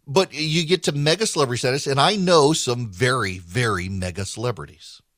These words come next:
And the amount of access that they can get and the number of people who wanna suck up to 'em and give 'em stuff, is, it's really,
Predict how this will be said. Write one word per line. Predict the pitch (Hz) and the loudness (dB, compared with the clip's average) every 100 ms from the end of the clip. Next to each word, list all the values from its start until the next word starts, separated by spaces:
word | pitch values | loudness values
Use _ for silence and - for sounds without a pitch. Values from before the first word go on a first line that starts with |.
| _ _ _ _ _ _ _ _ _ _ _ _ - _ _ | _ _ _ _ _ _ _ _ _ _ _ _ -20 _ _
And | 127 127 | -4 -2
the | 135 | -2
amount | 135 127 131 139 190 165 | -2 0 2 4 4 4
of | 135 131 123 107 104 - - _ _ _ _ _ _ _ _ _ _ _ _ _ _ _ | 4 4 2 -2 -10 -20 -20 _ _ _ _ _ _ _ _ _ _ _ _ _ _ _
access | 131 151 - - 127 - | -4 -4 -4 -2 -2 -4
that | 110 98 | -8 -6
they | 110 | -6
can | 110 92 | -8 -8
get | 98 131 - - - _ _ _ _ _ _ - | -4 -4 -6 -14 -16 _ _ _ _ _ _ -14
and | 104 | -8
the | 110 | -4
number | 143 139 | -4 -4
of | |
people | - 139 131 | -4 -4 -4
who | |
wanna | 110 92 | -4 -4
suck | - 117 | -6 -6
up | - - | -8 -8
to | 131 | -6
'em | 120 | -6
and | 92 | -8
give | 90 110 | -8 -8
'em | 127 | -8
stuff, | 127 131 95 | -10 -12 -12
is, | 85 | -16
it's | 104 - 185 | -16 -16 -10
really, | 294 180 85 | -8 -8 -10